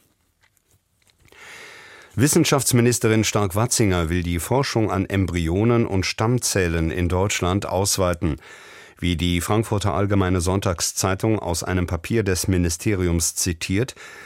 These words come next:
setzt sich die F-D-P-Politikerin für Änderungen am rechtlichen Rahmen ein.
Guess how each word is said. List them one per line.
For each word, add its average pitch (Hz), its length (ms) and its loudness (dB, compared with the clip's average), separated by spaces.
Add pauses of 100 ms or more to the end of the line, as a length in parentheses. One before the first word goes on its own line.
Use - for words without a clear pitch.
(120)
setzt 95 460 -2
sich 101 200 0
die 98 160 -2
F-D-P-Politikerin 98 1200 0
für - 240 -2
Änderungen 95 600 2
am 104 140 2
rechtlichen 87 560 -2
Rahmen 95 380 0
ein. 78 300 -2